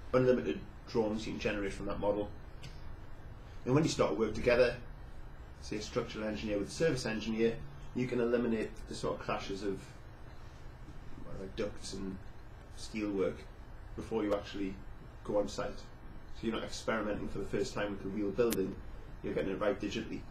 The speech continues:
So that's happening at the moment, not in every practice, but,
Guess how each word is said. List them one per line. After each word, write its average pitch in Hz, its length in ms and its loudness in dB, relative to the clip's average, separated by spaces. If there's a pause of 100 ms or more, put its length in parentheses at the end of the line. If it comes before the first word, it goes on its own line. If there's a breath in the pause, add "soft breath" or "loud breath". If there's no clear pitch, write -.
(540)
So - 120 -4
that's 131 360 2 (140)
happening 127 320 2
at 101 60 4
the 95 60 2
moment, 113 380 2
not 135 160 2
in 113 60 2
every 120 240 4
practice, 104 580 -2
but, - 160 0